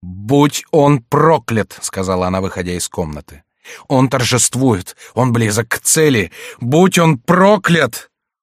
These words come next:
«Слышите? Брата! Брата Генриха!» кричал Карл, преследуя ее голосом. «Брата Генриха, с которым я хочу сейчас же поговорить насчет регентства!»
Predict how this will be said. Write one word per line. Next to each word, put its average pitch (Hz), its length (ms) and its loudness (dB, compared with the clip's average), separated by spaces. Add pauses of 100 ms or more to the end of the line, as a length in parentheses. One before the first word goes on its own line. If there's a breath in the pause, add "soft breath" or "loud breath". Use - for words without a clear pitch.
(640)
«Слышите? 123 760 0 (260 soft breath)
Брата! 123 680 -2 (260 loud breath)
Брата 147 600 0
Генриха!» 135 680 0
кричал 107 480 -2
Карл, 104 380 -2
преследуя 92 560 -6
ее 85 220 -6
голосом. 80 580 -8 (540 soft breath)
«Брата 101 440 -2
Генриха, 120 480 -2
с - 60 -4
которым 107 400 -2
я 107 260 -2
хочу 104 340 -6
сейчас 120 520 -4
же 104 160 -2
поговорить 110 580 -2
насчет 110 340 -4
регентства!» 110 800 -4